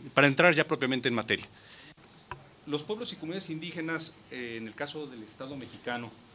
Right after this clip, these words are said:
a partir del año dos mil uno ocupa un papel, ocupa un papel central. Eh, en aquella,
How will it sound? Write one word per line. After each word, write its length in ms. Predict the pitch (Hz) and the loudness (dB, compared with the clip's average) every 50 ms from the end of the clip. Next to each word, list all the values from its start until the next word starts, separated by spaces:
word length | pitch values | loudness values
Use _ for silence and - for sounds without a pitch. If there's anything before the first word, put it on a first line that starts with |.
| - - - - - | -20 -20 -20 -16 -14
a 100 | 117 110 | -8 -6
partir 360 | - 131 127 - 160 180 190 | -4 -4 -4 -6 -8 -8 -6
del 160 | 185 175 156 | -4 -2 -2
año 180 | 160 165 165 170 | -2 -2 -4 -4
dos 240 | 151 127 113 104 123 | -6 -6 -6 -4 -2
mil 220 | 143 151 151 151 | -2 0 0 0
uno 340 | 147 143 139 139 139 143 139 - - - - | 0 0 0 -2 -4 -4 -6 -10 -14 -14 -14
ocupa 560 | 120 - - 151 139 135 - 143 135 127 113 - - - - - - 139 | -12 -10 -8 -8 -6 -4 -4 -2 -2 -4 -6 -10 -16 -20 -20 -16 -14 -14
un 80 | 131 | -10
papel, 380 | 127 - 123 - 127 123 120 117 - - - - - - - - - - - - - - 160 160 | -8 -8 -6 -6 -6 -8 -8 -10 -14 -18 -20 -20 -20 -20 -20 -20 -20 -20 -20 -6 -4 2 4 4
ocupa 300 | 135 - - 147 - 151 | 4 4 4 6 6 6
un 120 | 139 135 | 8 8
papel 260 | 123 131 - 131 123 | 6 6 6 4 2
central. 400 | - - 113 101 - 104 95 - - - - - - - - - - - - - - - - - - - | 2 0 -4 0 0 0 0 0 -2 -10 -20 -20 -20 -20 -20 -20 -20 -20 -20 -20 -20 -20 -20 -20 -20 -16
Eh, 180 | - - - - - | -16 -16 -16 -4 0
en 180 | 131 131 131 135 | 2 4 4 4
aquella, 840 | 131 - 180 180 180 170 190 185 175 165 156 135 123 117 110 95 | 6 6 6 6 8 8 8 10 10 10 10 8 6 4 2 -2